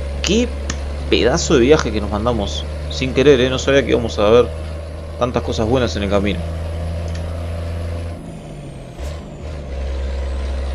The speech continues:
Y acá. Bueno, lo lamento, pero.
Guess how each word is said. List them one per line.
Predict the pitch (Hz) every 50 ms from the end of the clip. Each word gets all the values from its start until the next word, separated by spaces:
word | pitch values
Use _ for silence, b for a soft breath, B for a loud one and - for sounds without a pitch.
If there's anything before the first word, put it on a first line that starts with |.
| - - - - - - - - - - - - - - -
Y | - -
acá. | - - - - - - - - - - - - - - - - - - - - - - - - - - - - - 190 - - - - - - - - - - - - - - - - - - - - - - - - - - - - - - - - - - - - - - - - - - - - - - - - - -
Bueno, | 110 104 98 90 90 - - - - - - - -
lo | 110 120
lamento, | 131 127 120 123 131 127 143 127
pero. | 117 117 117 120 117